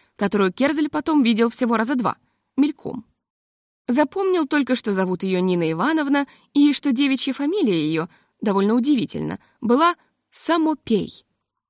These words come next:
Фамилию эту он запомнил еще и потому, что она как-то очень шла к ее носительнице. Рожденная Самопей была маленькая, пухленькая,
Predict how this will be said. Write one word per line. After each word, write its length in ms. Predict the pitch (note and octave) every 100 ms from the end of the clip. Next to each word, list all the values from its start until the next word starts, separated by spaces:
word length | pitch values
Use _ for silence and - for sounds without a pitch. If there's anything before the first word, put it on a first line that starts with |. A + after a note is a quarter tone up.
| _ _ _
Фамилию 520 | _ C4+ D#4 G4+ C#4+ G3+
эту 280 | F#3+ G3 - -
он 160 | C#4 C4
запомнил 440 | C4+ D4 C#4+ C4
еще 260 | C4 - C4
и 60 |
потому, 340 | B3 C4 C#4 D#4+
что 220 | - A#3
она 260 | A#3+ B3+ B3+ -
как-то 300 | - C4 D4+
очень 240 | C#4 - C4
шла 320 | - A#3 A#3+
к 80 | -
ее 220 | G3+ F#3
носительнице. 800 | F3+ - F3 D#3 D3+ C#3+ - F#3+ _ _ _ _ _ _
Рожденная 560 | G#3 G3+ G3 G3 F3 F3
Самопей 600 | F3+ E3+ E3+ B3 D#4+ - - _
была 260 | G#3+ G3+ F3+
маленькая, 560 | F#3 D#4 D4 C#4 B3+
пухленькая, 840 | A3 - E4 - C#4 C#4 C#4+ C4